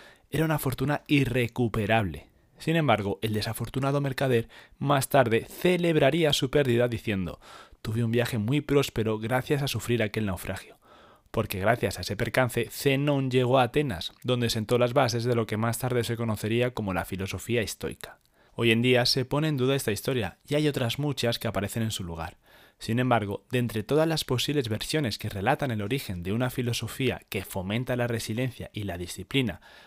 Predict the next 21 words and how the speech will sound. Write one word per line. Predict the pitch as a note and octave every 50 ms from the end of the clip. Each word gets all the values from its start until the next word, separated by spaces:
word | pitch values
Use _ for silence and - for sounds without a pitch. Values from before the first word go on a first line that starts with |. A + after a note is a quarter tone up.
| - _ -
así | C3 A#2+ - D#3
como | - E3 D#3 C#3+
la | B2 A#2+
impasibilidad | A2+ G#2 - G2 F#2 - G2+ F#2+ F2 F2 F2 F#2+ G#2+ A#2
ante | B2+ B2 A#2 A#2
el | G#2
sufrimiento | - A#2 G2+ - G2+ G2 A2+ C3+ C#3+ B2 G#2
y |
las | F2+ F2 F2+
desgracias, | G2+ - - C3+ C#3+ C#3+ A#2+ - A#2 A2+ A#2+ - - - - - - - -
la | B2+ B2 A#2
que | - A#2
menciona | A2+ A2+ A#2 - D3+ D3+ D3 - -
un | - A2 G#2+ B2
inesperado | C3 C3 C3+ C3 - - - C3 C#3 C3+ C#3+
naufragio | C#3 C3+ C3 - - - D#3 - - C#3 C#3 - -
es | - B2+ B2 A#2+
la | C#3+ C#3
que | - C3
mejor | A2+ G#2 - G2 -
suena, | - - C#3+ D3+ C3+ F2+ -